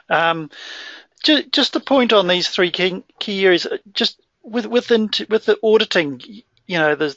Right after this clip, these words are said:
there's some independence there, but, but with management review, you've got managers in there reviewing their own performance. Is there,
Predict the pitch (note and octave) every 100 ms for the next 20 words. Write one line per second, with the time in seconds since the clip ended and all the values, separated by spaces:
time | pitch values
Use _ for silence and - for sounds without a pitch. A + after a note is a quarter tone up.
0 | - E3+ - F#3+ F3+ F3 D#3 - F#3 F#3
1 | - - D3+ - - _ _ _ F#3+ F#3+
2 | _ _ _ _ B3 A#3 A3 A#3+ A3 G3+
3 | - F3+ F3+ D3+ F#3 F3 D#3+ - F#3 F3+
4 | G3 G#3 F#3 D#3 E3 D#3 D#3+ D3 D3 C3+
5 | D#3 E3+ E3 D3+ E3 C#3 D#3 D3+ E3 E3+
6 | D#3 D3 - D#3 E3 A3 - G#3+ - C#4